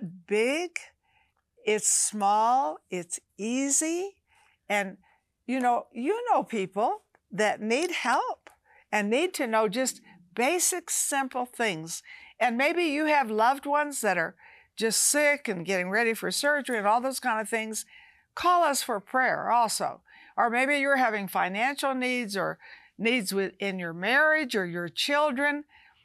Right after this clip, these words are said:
But remember, we love to pray with you, but I believe with all my heart, every one of you watching ought to get two books. Well, you say, "It's expensive." Really? Is your health expensive?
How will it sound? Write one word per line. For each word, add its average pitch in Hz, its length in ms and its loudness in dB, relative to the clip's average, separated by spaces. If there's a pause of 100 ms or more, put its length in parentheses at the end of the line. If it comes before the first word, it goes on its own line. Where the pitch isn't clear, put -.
(140)
But 226 360 0
remember, 254 760 0 (180)
we 214 200 -2
love 247 420 -2
to 247 80 -6
pray 294 300 -2
with 220 260 -6
you, 196 240 -6 (520)
but 208 140 2
I 202 180 2
believe 196 800 -2
with 294 180 -2
all 269 200 4
my 269 180 2
heart, 254 380 4 (400)
every 269 280 4
one 311 240 0
of 311 120 0
you 269 180 -2
watching 240 640 0
ought 208 200 0
to 196 100 -6
get 185 320 -4
two 202 160 -4
books. 170 480 -6 (460)
Well, 294 320 4
you 208 180 -2
say, 214 480 2 (300)
"It's 226 240 2
expensive." 220 840 -2
Really? 381 540 0 (420)
Is 233 220 2
your 233 140 2
health 277 360 0
expensive? 320 800 -2